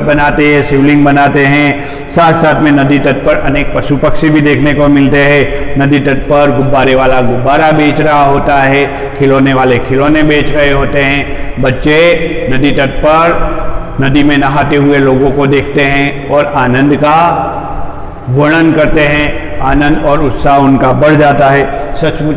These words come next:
नदी का सौंदर्य बहुत अद्भुत होता है, अनुपम होता है। मुझे नदी का तट बहुत ही अच्छा लगता है,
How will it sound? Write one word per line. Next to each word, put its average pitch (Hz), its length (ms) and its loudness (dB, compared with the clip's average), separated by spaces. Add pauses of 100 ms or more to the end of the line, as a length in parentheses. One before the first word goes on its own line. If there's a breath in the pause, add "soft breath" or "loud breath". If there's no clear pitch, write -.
नदी 139 260 0
का 139 180 0
सौंदर्य 139 520 2
बहुत 127 380 0
अद्भुत 131 380 0
होता 135 240 0
है, 131 300 2 (140)
अनुपम 151 400 0
होता 131 320 0
है। 127 180 -2 (360 loud breath)
मुझे 131 280 0
नदी 127 340 0
का - 220 -2
तट 135 280 -4
बहुत 117 440 -4
ही 151 300 2 (480 loud breath)
अच्छा - 340 -2
लगता 117 360 -2
है, 127 160 0